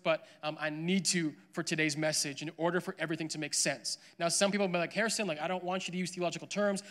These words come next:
Why can't you just talk about love? That got so much better." But we need to understand, and, and Sid kinda said it, is that our worship is a reflection of our revelation. In other words, if you have bad revelation, A K A bad theology, you will not be able to worship God properly. So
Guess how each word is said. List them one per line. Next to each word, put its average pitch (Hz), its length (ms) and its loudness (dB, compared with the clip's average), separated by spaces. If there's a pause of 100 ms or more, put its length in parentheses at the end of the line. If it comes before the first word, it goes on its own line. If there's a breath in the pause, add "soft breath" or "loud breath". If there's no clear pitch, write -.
(100)
Why 160 160 2
can't 175 220 -2
you 160 60 0
just 156 140 -2
talk 160 160 -2
about 135 180 -6
love? 180 300 2
That 151 120 -6
got 151 120 -6
so 156 100 -4
much 139 240 -10
better." 202 320 4 (220 loud breath)
But 165 80 -8
we 190 100 2
need 220 100 0
to 220 60 0
understand, 196 540 4 (260 loud breath)
and, 165 180 0
and 160 120 -2
Sid 202 240 2
kinda 196 200 2
said 202 260 4
it, 170 140 -2
is 160 100 -2
that 165 100 -2
our 165 140 2
worship 208 440 2
is 170 140 0
a 175 40 2
reflection 185 440 4
of 170 80 0
our 160 80 0
revelation. 175 520 6 (520 loud breath)
In 185 80 6
other 240 180 8
words, 190 180 6
if 190 100 0
you 208 60 4
have 226 220 8
bad 202 340 10 (140)
revelation, 170 720 4 (340)
A 196 100 6
K 202 140 0
A 180 200 6
bad 170 340 4
theology, 190 800 6 (640)
you 175 160 2
will 233 160 4
not 208 200 4
be 196 100 -2
able 175 140 2
to 151 100 -4
worship 151 260 -2
God 143 240 -2
properly. 135 480 2 (380 loud breath)
So 196 240 4